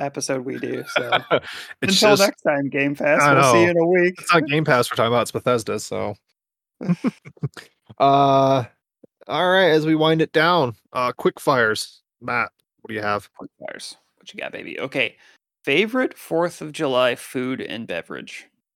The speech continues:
Speaker 2: Oh, uh, beers and Bud Lights.
Speaker 1: I could
Speaker 2: Uh,
Speaker 1: have one
Speaker 2: um,
Speaker 1: right now.
Speaker 2: or burgers and
Speaker 1: Um,
Speaker 2: Bud Lights. <laughs> Sorry, I just said beer and beer pretty much. I'm an idiot.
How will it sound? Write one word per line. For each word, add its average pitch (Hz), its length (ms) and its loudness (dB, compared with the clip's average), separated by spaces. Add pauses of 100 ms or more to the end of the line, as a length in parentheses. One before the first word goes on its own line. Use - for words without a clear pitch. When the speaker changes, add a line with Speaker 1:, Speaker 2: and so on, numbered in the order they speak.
(440)
Speaker 2:
Oh, 113 600 -6 (160)
uh, 120 580 2 (100)
beers 127 360 2
and 123 80 0
Bud 120 160 4
Lights. 117 520 2 (1800)
Speaker 1:
I - 120 -12
could 107 140 -4
Speaker 2:
Uh, 107 120 2
Speaker 1:
have - 140 -8
one - 220 -4
Speaker 2:
um, 107 280 2
Speaker 1:
right 87 260 -6
now. 71 340 -16 (180)
Speaker 2:
or 123 80 -2
burgers 147 340 4
and 117 60 -2
Speaker 1:
Um, 113 40 -2
Speaker 2:
Bud 117 140 4
Lights. 117 240 2
<laughs> - 20 -2
Sorry, - 200 0
I - 100 -2
just 156 220 -2
said 143 180 4
beer 127 200 -4
and 123 120 -10
beer 120 180 -2
pretty 120 220 -2
much. 123 280 -2
I'm - 100 -14
an 117 80 -6
idiot. 120 320 2